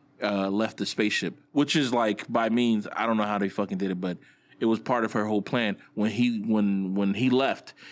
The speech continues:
and you see Vader walking through the hall, it was short, but the fact that it was a handheld shot and you just see, you just see him just, like, fucking bobbing through the camera, and then he grabs her and picks her up, like, "I'm, I'm fucking in this shit."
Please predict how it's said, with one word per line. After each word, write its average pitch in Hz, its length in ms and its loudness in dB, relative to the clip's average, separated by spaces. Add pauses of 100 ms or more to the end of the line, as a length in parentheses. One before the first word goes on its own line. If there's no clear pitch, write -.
and 104 80 0
you 110 80 2
see 120 200 0
Vader 127 260 4
walking 123 380 2
through 131 100 2
the 117 80 4
hall, 120 220 2
it 90 80 2
was 185 180 2
short, - 500 2 (360)
but 110 120 0
the 113 80 -2
fact 151 260 -4
that 135 100 0
it - 40 2
was 131 160 0
a 98 80 0
handheld 123 540 -2
shot 135 340 0
and 110 80 2
you 117 120 2
just 117 200 -4
see, 117 240 2 (240)
you 139 140 2
just 139 160 0
see 139 120 2
him 131 140 4
just, 113 200 -2
like, 98 120 0
fucking 113 300 -2
bobbing 117 320 2
through 120 160 2
the 110 80 2
camera, 127 320 0
and 110 80 2
then 113 180 4 (240)
he 160 140 2
grabs 139 480 2
her 165 160 2
and 113 220 0
picks 151 260 -2
her 156 160 2
up, 170 160 0
like, 98 220 0
"I'm, 113 180 0
I'm 117 160 0
fucking 110 320 -2
in 107 220 2
this 92 120 2
shit." 82 240 -4